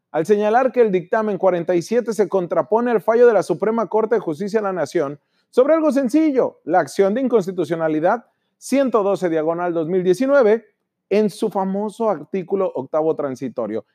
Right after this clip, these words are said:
ese que en mayo, en la segunda semana, para ser exactos, el once, pues les pegó una tunda a la Suprema, al Congreso, a la legislatura anterior y la actual,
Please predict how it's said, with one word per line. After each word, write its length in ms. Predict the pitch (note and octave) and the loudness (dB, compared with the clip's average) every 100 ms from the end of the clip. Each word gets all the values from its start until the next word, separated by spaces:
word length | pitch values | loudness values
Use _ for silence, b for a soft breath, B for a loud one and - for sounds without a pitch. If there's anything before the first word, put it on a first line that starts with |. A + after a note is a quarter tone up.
| _ | _
ese 420 | - F#3 F3 F#3 C#3 | 0 0 2 0 0
que 300 | C#3 C3 - | -2 -2 -2
en 320 | D3+ C#3 C#3 | 0 0 -2
mayo, 440 | F3 G#3+ G3+ C#4+ D#4 _ _ _ | -4 -4 -4 -6 -10 _ _ _
en 120 | C3+ | -6
la 80 | D3 | -4
segunda 380 | C3+ D3+ E3+ E3 | -2 -4 -2 -2
semana, 540 | - C#3 F3+ A#3+ D#4+ _ _ | -2 -4 -6 -8 -12 _ _
para 160 | C3+ B2 | -6 -4
ser 160 | F3 | -4
exactos, 480 | D3 D3+ - B2+ A#2 | -4 -4 -6 -6 -4
el 140 | C3 | 0
once, 440 | A3+ D4 A#3+ E4+ E4+ _ _ _ _ _ | 0 0 -4 -6 -6 _ _ _ _ _
pues 260 | D#3 D#3+ E3 | 0 2 2
les 220 | D#3 C#3+ | 0 0
pegó 180 | D#3+ D#3 | -2 0
una 280 | F#3+ F#3+ - | 0 -2 0
tunda 340 | F3 F#3+ F3 | 0 2 0
a 40 | |
la 100 | D#3 | 0
Suprema, 520 | B2+ C#3 D#3+ E3+ E3+ D#3 | 0 -4 -2 -2 -2 -6
al 320 | - C#3 C3+ | -4 -4 -2
Congreso, 460 | D3 C#3+ D3 B2+ | -4 -2 -4 -2
a 40 | C3 | -2
la 100 | C3 | -2
legislatura 580 | C3 B2+ C#3 B2+ F3 D#3 | -2 -2 -2 -2 -2 -2
anterior 380 | C3+ C#3 D3 | -2 -2 0
y 80 | D3+ | 0
la 80 | E3 | 0
actual, 420 | E3+ G#3+ G3+ G3+ | 0 2 2 2